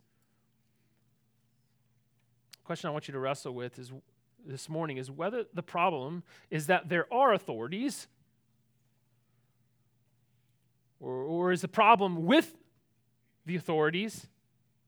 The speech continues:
with those who would rule, or is the problem with us all, regardless of where God puts us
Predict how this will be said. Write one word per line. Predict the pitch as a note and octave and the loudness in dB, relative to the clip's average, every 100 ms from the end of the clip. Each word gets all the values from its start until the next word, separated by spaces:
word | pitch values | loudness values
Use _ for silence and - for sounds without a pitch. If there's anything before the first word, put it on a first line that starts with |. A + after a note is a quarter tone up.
| - | -2
with | G3+ - | -2 4
those | A3+ G3+ - | 4 4 0
who | G3 | 0
would | E3+ E3 D3 | 4 2 0
rule, | D3+ D#3+ D3+ E3+ G3+ - _ _ _ _ _ _ _ _ _ _ _ _ _ _ _ _ | -4 -2 0 0 -2 -8 _ _ _ _ _ _ _ _ _ _ _ _ _ _ _ _
or | E3 F3+ | -6 -6
is | E3+ | -6
the | D3+ | -10
problem | - D#3+ D#3+ | -6 -4 -4
with | B2+ C3 - - | -6 -12 -16 -10
us | B2 - | -10 -10
all, | A2+ F2 - _ _ _ _ _ _ _ _ _ _ _ _ _ _ _ _ _ _ _ _ _ _ _ _ - | -16 -16 -20 _ _ _ _ _ _ _ _ _ _ _ _ _ _ _ _ _ _ _ _ _ _ _ _ -14
regardless | C3 D3 D#3 D3+ - | 0 2 2 0 -8
of | B2 | -10
where | B2 A#2+ | -6 -6
God | A2 A2 | -6 -8
puts | - C3+ - | -8 -10 -10
us | E2 - - | -16 -18 -20